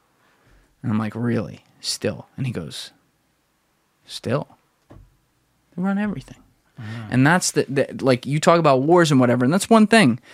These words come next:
Speaker 1: But, like, when places, when lands are proverbially in positions where they are constantly in turmoil, maybe the wars aren't still happening. Maybe they have the breaks from that,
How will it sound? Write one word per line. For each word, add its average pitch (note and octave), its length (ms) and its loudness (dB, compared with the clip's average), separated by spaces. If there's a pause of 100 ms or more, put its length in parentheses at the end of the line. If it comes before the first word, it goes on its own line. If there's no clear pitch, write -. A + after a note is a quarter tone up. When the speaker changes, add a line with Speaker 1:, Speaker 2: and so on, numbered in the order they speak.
(180)
Speaker 1:
But, C#3 80 2
like, C3 200 4
when C#3 200 4
places, F#3 640 2
when B2 260 4
lands D#3 380 4
are D3 80 4
proverbially C3+ 920 4
in B2+ 120 4
positions C3 680 2
where B2 100 4
they A#2 160 4
are A2 100 2
constantly C3 840 0
in A#2+ 160 0
turmoil, E3 720 2 (520)
maybe B3 360 4
the C#4 120 4
wars G3 520 6
aren't B2 220 4
still A2 240 2
happening. A#2+ 520 4
Maybe G3+ 240 4
they B3 140 4
have F#3 260 0
the C#3 80 2
breaks C#3 480 2
from A#2 280 2
that, G#2 260 -2